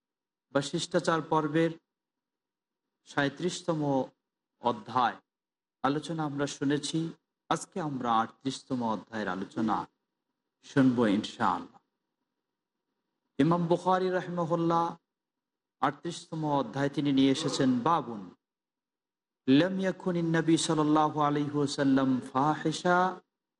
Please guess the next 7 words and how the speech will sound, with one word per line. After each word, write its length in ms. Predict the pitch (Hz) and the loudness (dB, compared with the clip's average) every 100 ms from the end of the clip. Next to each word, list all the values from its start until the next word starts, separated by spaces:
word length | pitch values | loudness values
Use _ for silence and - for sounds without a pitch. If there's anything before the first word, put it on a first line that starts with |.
| _ 104 | _ 0
ওয়ালা 480 | 110 143 143 143 | 2 4 2 2
মুতাফাহিশা। 1400 | 135 135 131 139 127 117 - 127 120 - 127 - 113 95 _ _ _ _ _ _ _ _ _ _ _ _ - | 2 0 0 0 0 -2 -4 -2 -2 -2 -6 -6 -10 -10 _ _ _ _ _ _ _ _ _ _ _ _ 0
নবী 280 | 113 113 117 | 0 2 -2
সাল্লাল্লাহু 680 | - 123 117 107 120 110 113 | 0 -2 -2 0 -2 -2 -6
আলাইহি 260 | 113 113 117 | -6 -8 -10
ওয়াসাল্লাম 720 | 110 - 107 107 110 104 90 _ _ _ _ _ _ _ - | -10 -6 -4 0 0 -2 -12 _ _ _ _ _ _ _ -6
যাকে 520 | 113 139 - 151 | -2 -2 -2 -4